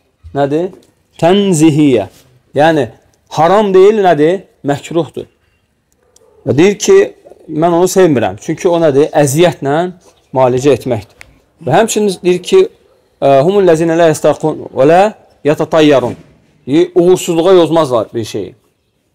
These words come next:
Bir şey görəndə uğursuzluğa yozmazlar. Yəni, tatayyur əvvəl bilirsiniz ki, ərəblər,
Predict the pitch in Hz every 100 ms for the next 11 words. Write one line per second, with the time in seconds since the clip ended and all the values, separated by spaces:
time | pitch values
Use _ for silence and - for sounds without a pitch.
0 | _ 147 160 202 180 175 165 180 165 151
1 | 156 156 175 151 165 151 - 143 139 165
2 | - _ - 131 151 139 - 151 131 127
3 | 147 156 _ _ - 143 - 143 131 123
4 | 143